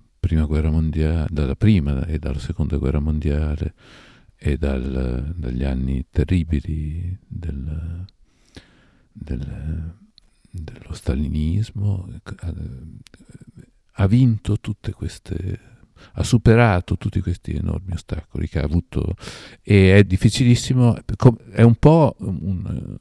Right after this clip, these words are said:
eh, credo, non lo so come salterà fuori, ma nella mia testa un romanzo simile a questo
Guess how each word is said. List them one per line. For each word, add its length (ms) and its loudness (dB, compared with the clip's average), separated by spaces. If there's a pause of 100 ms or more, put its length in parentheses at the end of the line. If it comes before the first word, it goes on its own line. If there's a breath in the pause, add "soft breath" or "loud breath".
(600 loud breath)
eh, 120 -12 (260)
credo, 580 6
non 140 4
lo 80 4
so 220 4
come 160 -4
salterà 400 -2
fuori, 260 -2
ma 120 0
nella 200 2
mia 160 4
testa 320 0
un 60 2
romanzo 320 0
simile 400 -2
a 60 -4
questo 520 -6